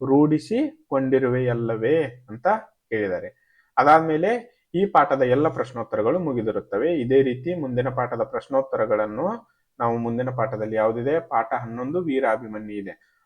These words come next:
ಆ ಪಾಠದ ಪ್ರಶ್ನೋತ್ತರಗಳನ್ನು ನಾವು ಮುಂದಿನ ವಿಡಿಯೋದಲ್ಲಿ ನೋಡೋಣ. ಈ ವಿಡಿಯೋ ನಿಮಗೆ ಇಷ್ಟವಾದಲ್ಲಿ ಲೈಕ್ ಮಾಡಿ, ಕಾಮೆಂಟ್ ಮಾಡಿ ಹಾಗೂ ಶೇರ್ ಕೂಡ ಮಾಡಿರಿ.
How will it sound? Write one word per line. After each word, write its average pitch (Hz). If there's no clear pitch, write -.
ಆ 156
ಪಾಠದ 165
ಪ್ರಶ್ನೋತ್ತರಗಳನ್ನು 127
ನಾವು 110
ಮುಂದಿನ 120
ವಿಡಿಯೋದಲ್ಲಿ 120
ನೋಡೋಣ. 113
ಈ 175
ವಿಡಿಯೋ 139
ನಿಮಗೆ 117
ಇಷ್ಟವಾದಲ್ಲಿ 127
ಲೈಕ್ 113
ಮಾಡಿ, 143
ಕಾಮೆಂಟ್ 120
ಮಾಡಿ 120
ಹಾಗೂ 123
ಶೇರ್ 123
ಕೂಡ 113
ಮಾಡಿರಿ. 139